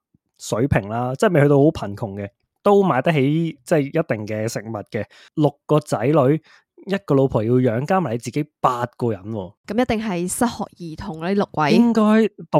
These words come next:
Speaker 1: 書就好難啊，除非你係得到一啲即係可能教會學校嘅幫助啊等等啦，咁樣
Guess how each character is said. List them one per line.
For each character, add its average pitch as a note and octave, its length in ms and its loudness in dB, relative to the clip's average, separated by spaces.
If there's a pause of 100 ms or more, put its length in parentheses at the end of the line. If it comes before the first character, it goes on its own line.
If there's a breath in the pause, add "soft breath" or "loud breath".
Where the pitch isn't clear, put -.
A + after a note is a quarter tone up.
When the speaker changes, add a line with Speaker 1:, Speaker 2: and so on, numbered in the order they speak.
Speaker 1:
書 - 380 2
就 F#3 180 4
好 G3 1700 4
難 G#2+ 380 0
啊， C3+ 80 4
除 - 180 -2
非 F3 140 -4
你 F3+ 80 0
係 D3 180 0
得 E3 120 -4
到 C#3 160 -2
一 - 80 2
啲 D3+ 260 0
即 D3 100 -4
係 E3 80 -2
可 D3+ 60 2
能 G#2+ 180 -10
教 B2+ 240 2
會 B2 140 2
學 C#3+ 80 0
校 A#2 280 -4
嘅 A2+ 160 -4
幫 C3+ 320 0
助 F#2+ 280 -2
啊 G2+ 240 -6
等 G#2+ 220 -10
等 G#2 200 -10
啦， A2 160 -8
咁 G#2 160 -12
樣 F#2+ 320 -12